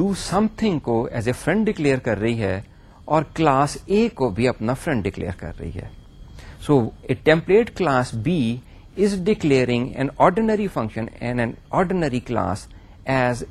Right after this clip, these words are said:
its friend۔ So اب کلاس بی کی کوئی بھی انسٹینشیشن ہو، کلاس بی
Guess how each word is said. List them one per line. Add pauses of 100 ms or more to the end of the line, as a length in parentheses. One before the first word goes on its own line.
its (320)
friend۔ (520)
So
اب (180)
کلاس
بی
کی
کوئی
بھی
انسٹینشیشن
ہو، (420)
کلاس
بی